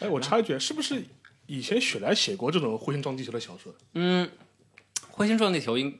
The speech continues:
Speaker 2: 呃，雪莱，你说是玛丽雪莱还是她老公？她，
Speaker 1: 应该没
Speaker 2: Mary，Mary Shelley 后来写过一篇叫《The Last Man on Earth》，呃，那个是一个大灾变小说，
Speaker 1: 啊，对，对，对。
Speaker 2: 就是得了，大家得了一个怪病。她在那个怪病里头的确稍微有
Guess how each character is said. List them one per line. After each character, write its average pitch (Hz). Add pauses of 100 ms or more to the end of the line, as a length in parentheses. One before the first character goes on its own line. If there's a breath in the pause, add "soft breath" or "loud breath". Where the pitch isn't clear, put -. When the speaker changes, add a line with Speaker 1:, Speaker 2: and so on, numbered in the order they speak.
Speaker 2:
呃， 127
雪 117
莱， 113
你 127
说 160
是 120 (200)
玛 98
丽 127
雪 139
莱 107
还 -
是 98
她 110
老 107
公？ - (680 loud breath)
她， 226 (260 loud breath)
Speaker 1:
应 160 (180)
该 214
没 190
Speaker 2:
Mary，Mary 202
Shelley 214
后 160
来 135
写 151
过 104
一 120
篇 143
叫 135
《The 107
Last 123
Man 113
on 120
Earth》， 127 (420 loud breath)
呃， 110
那 151
个 117
是 117
一 110
个 104 (300)
大 107
灾 123
变 120
小 -
说， 98
Speaker 1:
啊， 117
对， 131
对， 123
对。 117
Speaker 2:
就 113
是 110 (100)
得 95
了， 117
大 123
家 120
得 104
了 117
一 127
个 135
怪 131
病。 113
她 170
在 180
那 170
个 127
怪 165
病 143
里 98
头 95
的 -
确 123
稍 151
微 151
有 113